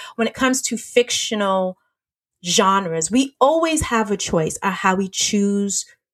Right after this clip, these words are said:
to love them and protect them. And I don't feel that Ruby was loved and protected. And what happens is that when darker skinned Black women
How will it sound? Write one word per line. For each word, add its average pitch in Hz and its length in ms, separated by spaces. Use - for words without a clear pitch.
to - 140
love 185 400
them 180 140
and 170 160
protect 180 500
them. - 240
And 202 120
I 190 240
don't 240 300
feel 220 260
that 190 220
Ruby 185 220
was 175 200
loved 165 200
and 165 120
protected. - 500
And 202 220
what 208 160
happens 247 420
is 180 160
that 170 220
when 170 220
darker 269 340
skinned 226 260
Black 170 300
women 160 320